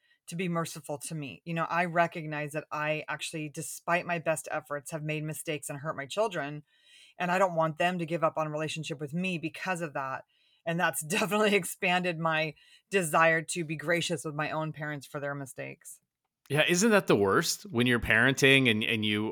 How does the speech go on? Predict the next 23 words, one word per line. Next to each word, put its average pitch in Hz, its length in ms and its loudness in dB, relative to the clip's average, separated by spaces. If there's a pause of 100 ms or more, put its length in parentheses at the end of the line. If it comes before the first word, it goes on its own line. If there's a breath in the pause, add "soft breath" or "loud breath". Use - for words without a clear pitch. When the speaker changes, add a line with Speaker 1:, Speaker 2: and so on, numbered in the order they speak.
Speaker 2:
all 123 180 4
of 120 80 0
a 117 40 2
sudden 107 280 0
feel 104 160 0
like 107 180 0
you 107 60 -2
can 101 140 -4
relate 98 400 0
to 113 100 -6
something 98 380 -4
your 95 200 -2
parents 98 460 -4
did 101 380 0
that 95 100 0
you 104 160 0
really 101 280 4
despised, 92 840 0
and 95 120 -4
you 98 60 -4
just 95 180 -8
go, 95 180 -10
"Oh, 110 320 -8